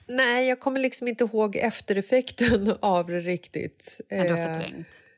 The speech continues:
Speaker 1: jag tror att det kan vara förträngt. Men sen är det ju så här, såna här saker pratar ju jag och min mamma och pappa om fortfarande. Men nu när
Speaker 2: Mm.
Speaker 1: vi pratar om det så skrattar vi bara, för att det är ju svinkul.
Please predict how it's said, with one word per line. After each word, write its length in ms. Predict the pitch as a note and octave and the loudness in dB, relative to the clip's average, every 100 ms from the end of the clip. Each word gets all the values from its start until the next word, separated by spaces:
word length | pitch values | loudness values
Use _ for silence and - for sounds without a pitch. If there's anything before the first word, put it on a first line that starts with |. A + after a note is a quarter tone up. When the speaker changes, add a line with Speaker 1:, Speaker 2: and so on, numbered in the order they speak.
| _ _ | _ _
Speaker 1:
jag 200 | - A#3+ | 0 2
tror 240 | - C#4 C4+ | 4 6 6
att 140 | C4 | 4
det 60 | B3+ | 0
kan 240 | C4 A#3+ | 0 2
vara 220 | A3+ G#3+ | 4 4
förträngt. 1080 | G#3 A3 - G#3 G3 F3 F3 F#3 - - - | 4 0 0 0 2 2 -2 -6 -8 -8 -4
Men 160 | G3+ F#3+ | 0 2
sen 280 | G3+ A#3 | 2 0
är 60 | C#4+ | 0
det 60 | C4 | 2
ju 80 | |
så 120 | G3 F3 | 2 2
här, 200 | D3+ - - _ _ _ | 0 -4 -12 _ _ _
såna 300 | - G#3 F#3+ | -4 0 2
här 220 | F#3+ B3+ | 4 2
saker 360 | B3+ G#3 F3+ F3+ | 2 2 2 0
pratar 380 | - F3+ D#3 F3+ | 2 0 2 0
ju 60 | |
jag 440 | E3+ E3 D#3 D#3+ - | 2 2 0 -2 -4
och 80 | F#3 | -4
min 220 | E3 D#3+ | -4 -2
mamma 360 | E3+ D3+ D3+ | -2 -2 -2
och 180 | D#3 E3+ | -2 -4
pappa 300 | - D#3+ - | -2 -2 0
om 180 | D#3+ D#3 | -2 -2
fortfarande. 800 | - E3 - A#3+ B3+ A#3+ E3 D#3 - | -6 -6 0 2 2 0 -2 -4 -6
Men 200 | - F#3+ | -2 2
nu 140 | G3 B3 | 4 4
när 60 | |
Speaker 2:
Mm. 140 | C4+ C#4 | 4 0
Speaker 1:
vi 100 | C#4 | 0
pratar 360 | - A3 F#3+ | 2 2 2
om 140 | F3 D#3 | 0 0
det 80 | D#3+ | -4
så 140 | - | -2
skrattar 440 | E3 - G3 - G#3+ | -2 -2 -2 0 0
vi 140 | D4+ | 2
bara, 240 | A3 D#3 | 2 0
för 100 | - | 0
att 80 | F#3 | -2
det 60 | G3 | 0
är 80 | D#3+ | 0
ju 80 | D3 | 0
svinkul. 840 | - C4 F#3 C3+ - E4 - D#3+ | 0 -2 -2 -4 -2 -2 -4 -12